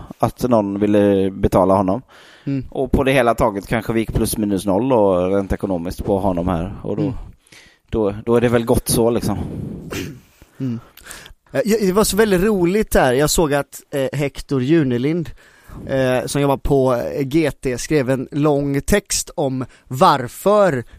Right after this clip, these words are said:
Speaker 2: man släppte, eh, Sakor till Kreta då, eller vad sålde honom dit.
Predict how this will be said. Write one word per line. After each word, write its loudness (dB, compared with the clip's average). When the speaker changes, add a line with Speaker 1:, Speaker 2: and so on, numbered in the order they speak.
Speaker 2:
man -4
släppte, -2
eh, -10
Sakor -2
till -4
Kreta -4
då, 0
eller -2
vad -4
sålde -4
honom -4
dit. -8